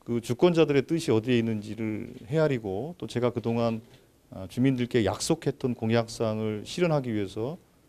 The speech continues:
어, 정말로 성실하게 일해왔습니다. 그래서 많은 또 성과들도 있었습니다.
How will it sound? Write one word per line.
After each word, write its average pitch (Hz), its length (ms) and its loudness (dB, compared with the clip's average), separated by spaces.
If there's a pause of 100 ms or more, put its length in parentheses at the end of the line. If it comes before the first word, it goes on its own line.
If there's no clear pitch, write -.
(140)
어, 95 100 -16
정말로 107 300 -4
성실하게 160 540 0
일해왔습니다. 90 760 -6
그래서 107 200 -6
많은 104 240 0
또 120 80 -6
성과들도 156 460 0
있었습니다. 92 640 -8